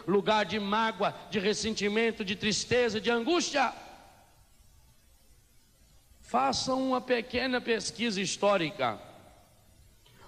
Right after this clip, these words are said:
Os grandes marginais da história, estes homens que cometeram absurdos e barbaridades, os grandes ateus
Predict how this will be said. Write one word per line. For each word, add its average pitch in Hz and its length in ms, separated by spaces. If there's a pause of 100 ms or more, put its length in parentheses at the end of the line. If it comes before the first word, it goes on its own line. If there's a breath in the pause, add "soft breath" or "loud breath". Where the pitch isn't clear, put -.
(200 loud breath)
Os 240 280
grandes 320 960
marginais 277 1040
da 277 120
história, 202 680 (1120 loud breath)
estes 277 460
homens 311 760 (360)
que - 140
cometeram 294 720
absurdos 311 1040
e 311 80
barbaridades, 254 1160 (1040 loud breath)
os 277 240
grandes 330 840
ateus 285 880